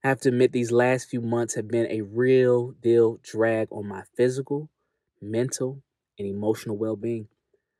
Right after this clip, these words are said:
I'm sure many of you can agree that this year has been tough.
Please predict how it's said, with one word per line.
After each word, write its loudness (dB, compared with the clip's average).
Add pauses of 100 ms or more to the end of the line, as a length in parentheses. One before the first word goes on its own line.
(440)
I'm -12
sure -2
many 0
of 2
you 0
can -2
agree 2
that -2 (540)
this 6
year -2 (520)
has 0
been -6
tough. -14